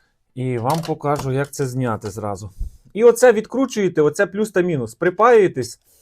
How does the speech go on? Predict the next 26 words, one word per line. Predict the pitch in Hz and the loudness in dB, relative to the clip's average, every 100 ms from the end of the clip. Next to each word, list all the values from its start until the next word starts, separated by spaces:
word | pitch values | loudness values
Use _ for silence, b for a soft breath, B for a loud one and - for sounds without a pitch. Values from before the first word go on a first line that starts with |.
| b b b - | b b b -4
і | 143 | 0
виводите | 165 233 214 151 | 6 6 4 0
дріт, | 135 214 | -4 -4
який | 151 156 | -4 -4
вам | 156 | -4
потрібно | 151 147 151 143 | -4 -6 -6 -6
по | 143 | -6
довжині, | 139 131 135 120 | -8 -6 -6 -8
куди | - 123 | -4 0
ви | 147 | 2
хочете | 139 151 - 127 | 2 -2 -2 -8
її | 135 | -4
там | 127 | -4
вмонтувати. | 117 113 135 127 110 98 95 92 - | -4 -6 -6 -4 -2 -2 -8 -20 -16
І | 131 | -10
кращого | 143 240 226 220 208 | -2 0 0 -2 -2
не | 202 | -4
потрібно, | 196 185 185 127 117 | -6 -6 -4 -4 -4
повірте, | 151 190 175 127 113 107 - | -4 -2 -2 0 -4 -2 0
ти | 208 214 | 2 2
переглянути | 185 180 175 196 185 175 | 0 0 0 0 0 -4
можеш, | 156 170 160 151 - b b - | 0 0 0 -6 -14 b b -6
вона | 135 196 | 0 0
пише, | - 165 175 170 | 2 2 2 2
все | 160 160 | -2 0
нормально. | 151 151 151 151 139 | 0 0 0 0 -2